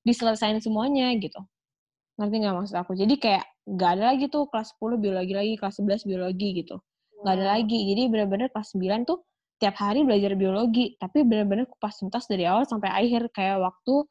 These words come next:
Speaker 1: kita S M A dari kelas tu-,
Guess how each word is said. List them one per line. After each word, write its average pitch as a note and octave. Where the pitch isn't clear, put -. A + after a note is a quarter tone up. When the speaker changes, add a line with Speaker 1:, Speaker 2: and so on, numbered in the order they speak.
Speaker 1:
kita G#3
S G#3
M F#3
A C4
dari F#3+
kelas G3
tu-, -